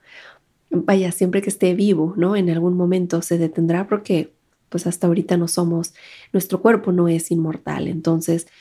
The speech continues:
esa confianza de saber que siempre habrá otra bocanada de aire, que haya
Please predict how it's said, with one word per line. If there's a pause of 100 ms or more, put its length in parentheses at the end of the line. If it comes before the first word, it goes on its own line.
(340)
esa
confianza
de
saber (440)
que
siempre
habrá
otra (260)
bocanada
de
aire, (380)
que
haya